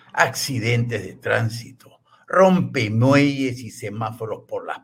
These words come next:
puras, incumplimiento generalizado de las reglas de tránsito. Todo va mal en esta materia. Y lo mismo se puede decir en cuanto al tema de vivienda y urbanismo.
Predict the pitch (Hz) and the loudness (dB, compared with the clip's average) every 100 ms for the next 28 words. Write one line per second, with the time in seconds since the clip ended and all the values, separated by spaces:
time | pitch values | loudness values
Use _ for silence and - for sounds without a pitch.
0 | - 131 117 117 117 - _ - _ 262 | -8 -6 -6 -6 -12 -20 _ -20 _ 2
1 | 262 233 240 220 147 139 127 123 160 - | 2 2 0 0 0 0 2 4 2 2
2 | 156 - 123 110 101 95 98 - 127 117 | 0 0 -2 -4 -4 -6 -4 0 0 2
3 | 113 98 85 120 135 117 107 92 113 117 | 0 0 -2 -2 -2 -2 -4 -8 -6 -6
4 | 113 120 _ 113 - _ _ _ _ _ | -6 -10 _ -14 -14 _ _ _ _ _
5 | _ _ - 196 196 190 190 160 143 143 | _ _ 6 8 8 4 0 2 2 2
6 | 123 123 120 101 92 101 - 90 80 - | 2 2 -2 -4 -8 -10 -8 -8 -8 -14
7 | 82 78 _ - _ _ _ _ _ _ | -18 -18 _ -20 _ _ _ _ _ _
8 | _ _ _ _ _ _ 190 190 175 196 | _ _ _ _ _ _ 4 6 6 4
9 | 196 165 165 156 120 - 143 135 104 - | 0 0 -4 -6 -6 -4 -2 -2 -4 -6
10 | 143 131 107 104 92 90 85 - 131 127 | -6 -4 -6 -8 -10 -8 -8 -4 -2 0
11 | 120 95 90 90 120 120 120 117 104 90 | -2 -2 -6 -6 -4 -2 0 -2 -2 -6
12 | 80 76 - - - - | -10 -12 -12 -14 -14 -20